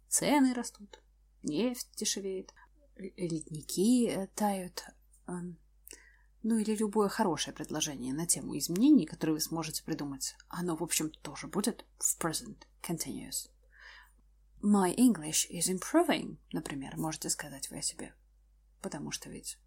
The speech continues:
это как раз сейчас происходит и меняется в лучшую сторону. Ваш английский все становится все лучше и лучше.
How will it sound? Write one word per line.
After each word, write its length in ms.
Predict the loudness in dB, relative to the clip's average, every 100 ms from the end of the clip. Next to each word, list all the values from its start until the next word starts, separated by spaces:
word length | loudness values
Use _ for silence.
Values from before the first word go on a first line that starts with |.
| -20 _ _ _ _ _ -16
это 320 | -14 -12 -12
как 180 | -10 -8
раз 160 | -4
сейчас 360 | -4 -4 -8 -10
происходит 560 | -8 -6 -6 -10 -12 -20 _ _ _ -10
и 140 | -6
меняется 560 | -6 -4 -6 -4 -4 -4 _ _ _
в 100 | -12
лучшую 280 | -10 -6 -6
сторону. 420 | -6 -8 -10 -12 -16 -10
Ваш 240 | -8 -6
английский 540 | -8 -8 -6 -6 -10 -16 _ _ _ -8
все 420 | -6 -6 -8 -16 _
становится 440 | 0 0 0 -4 0
все 220 | 0 0
лучше 460 | -2 -2 -2 -2 -4 _ _
и 120 | 0
лучше. 400 | 2 0 -6 -10